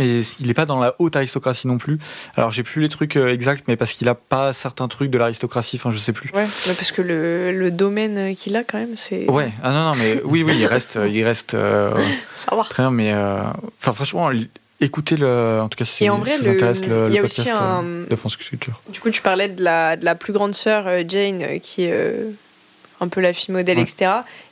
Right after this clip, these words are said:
Speaker 2: Et elle a aussi une histoire d'amour... Euh,
Speaker 1: Ouais, qui est super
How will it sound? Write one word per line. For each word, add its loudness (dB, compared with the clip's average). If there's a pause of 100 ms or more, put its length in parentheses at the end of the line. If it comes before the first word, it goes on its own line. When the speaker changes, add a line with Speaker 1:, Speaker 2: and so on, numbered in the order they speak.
(100)
Speaker 2:
Et 4
elle 4
a 2
aussi -2
une -2
histoire 0
d'amour... 0
Euh, 0 (320)
Speaker 1:
Ouais, 0
qui -2
est -4
super -2